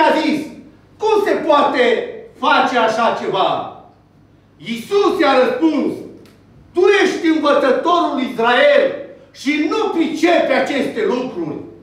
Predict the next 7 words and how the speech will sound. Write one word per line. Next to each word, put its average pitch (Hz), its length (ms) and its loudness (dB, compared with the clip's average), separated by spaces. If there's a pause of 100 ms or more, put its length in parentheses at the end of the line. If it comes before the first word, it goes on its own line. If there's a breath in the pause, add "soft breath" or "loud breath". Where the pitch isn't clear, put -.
(460)
Adevărat, 226 760 0
adevărat 240 520 0
îți - 220 -8
spun 226 360 -6 (520 loud breath)
că 202 100 -8 (120)
dacă 214 360 0 (640)
vă 254 240 -6